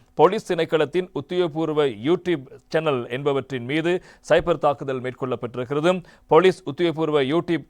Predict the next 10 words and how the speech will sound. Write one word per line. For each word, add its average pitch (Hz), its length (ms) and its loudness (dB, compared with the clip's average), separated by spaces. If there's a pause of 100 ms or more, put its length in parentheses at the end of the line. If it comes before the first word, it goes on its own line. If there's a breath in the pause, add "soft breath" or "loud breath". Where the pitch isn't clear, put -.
சேனலை 143 400 0
வழமைக்கு 151 400 -2
கொண்டு 151 260 -2
வரும் 143 260 0
செயற்பாடு 135 520 0
முன்னெடுக்கப்பட்டிருப்பதாக 123 1000 -2 (220 loud breath)
போலீஸ் 170 320 2
ஊடக 147 340 0
பேச்சாளர் 143 480 0
சிரேஷ்ட 143 280 -2